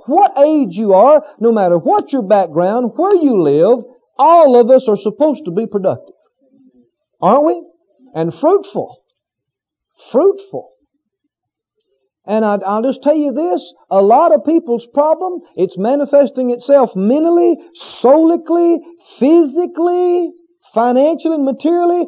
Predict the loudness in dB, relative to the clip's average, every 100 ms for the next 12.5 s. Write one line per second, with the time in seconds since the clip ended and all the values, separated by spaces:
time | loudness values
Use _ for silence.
0 | -8 -2 2 2 2 0 -4 -4 -4 -2
1 | -4 -4 -6 -2 -2 0 -4 -6 -10 -12
2 | -8 -2 0 -2 -4 -10 -20 -20 _ _
3 | _ _ _ _ _ _ _ _ _ _
4 | _ _ -6 0 2 2 0 -2 -10 -20
5 | -20 -20 _ _ _ _ _ _ _ _
6 | _ _ _ -12 -4 -4 -4 -10 -18 -20
7 | -20 _ _ _ _ _ _ _ _ _
8 | _ _ _ _ _ _ _ _ _ _
9 | _ -2 2 4 2 -2 -2 -2 -2 -2
10 | -2 -2 -2 -4 -2 -2 0 -2 -2 -2
11 | -4 0 -2 0 0 0 -2 0 0 0
12 | -6 -8 -10 -14